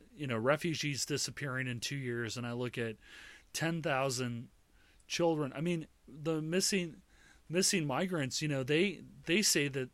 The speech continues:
that there have been nine hundred and seventy-one deaths or missing people so far in twenty sixteen.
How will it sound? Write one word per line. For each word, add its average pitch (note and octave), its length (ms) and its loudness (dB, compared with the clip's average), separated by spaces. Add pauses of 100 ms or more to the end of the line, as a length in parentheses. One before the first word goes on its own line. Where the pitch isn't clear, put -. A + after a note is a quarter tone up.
that C3 160 -4
there D#3 200 2
have E3+ 120 0
been C#3 320 -2
nine D#3 240 0
hundred E3 320 0
and C3 160 -2
seventy-one C#3+ 640 0
deaths C#3+ 480 0 (420)
or C3 140 0
missing D3+ 420 2
people C3+ 520 -2 (320)
so F#3+ 240 6
far F3 200 4
in D#3 80 0
twenty E3+ 280 -2
sixteen. C#3+ 680 -2